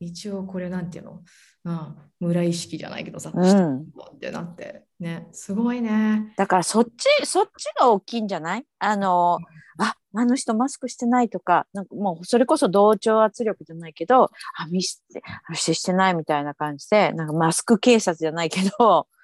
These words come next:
Speaker 1: うんうん。
Speaker 2: なんかそういう目を気にするっていう方が、なんかだんだん大きくなってるんじゃない？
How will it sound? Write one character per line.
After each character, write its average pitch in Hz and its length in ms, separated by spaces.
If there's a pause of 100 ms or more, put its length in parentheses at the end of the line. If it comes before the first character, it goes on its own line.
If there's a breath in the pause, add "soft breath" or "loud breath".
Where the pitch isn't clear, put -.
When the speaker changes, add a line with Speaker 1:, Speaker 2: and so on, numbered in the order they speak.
(140 soft breath)
Speaker 1:
う - 20
ん - 20
う 175 40
ん。 - 20
Speaker 2:
な 190 80
ん - 20
か 170 60
そ 277 160
う 320 40
い 302 40
う 302 80
目 349 220
を 339 100
気 - 180
に 196 140
す 214 160
る 240 200
っ - 60
て - 80
い 359 60
う 349 60
方 339 220
が、 220 400
な 180 100
ん - 20
か 175 80
だ 196 160
ん 185 60
だ 190 100
ん - 120
大 185 100 (100)
き - 100
く - 80
な 175 120
っ - 20
て - 100
る 143 120
ん - 20
じ 143 80
ゃ - 20
な 147 80
い？ 196 40